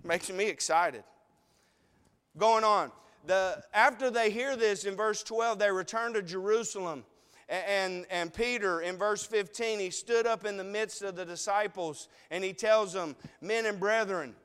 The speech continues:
the scripture had to be fulfilled, which the Holy Spirit spoke before by the mouth of David concerning Judas,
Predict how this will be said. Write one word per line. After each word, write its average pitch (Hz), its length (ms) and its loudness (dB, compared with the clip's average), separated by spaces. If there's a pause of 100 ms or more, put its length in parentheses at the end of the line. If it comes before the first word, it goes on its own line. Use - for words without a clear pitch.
(280)
the 175 120 -4
scripture 220 480 -2
had 208 220 2
to 202 60 -4
be 202 200 -6
fulfilled, 196 680 -2
which 175 280 -6
the 175 100 -4
Holy 202 320 0
Spirit 196 480 -4
spoke 202 420 0
before 208 480 -2
by 170 200 -2
the 160 80 -12
mouth 190 300 -4
of 180 120 -8
David 190 400 0
concerning 185 640 -10
Judas, 180 580 -8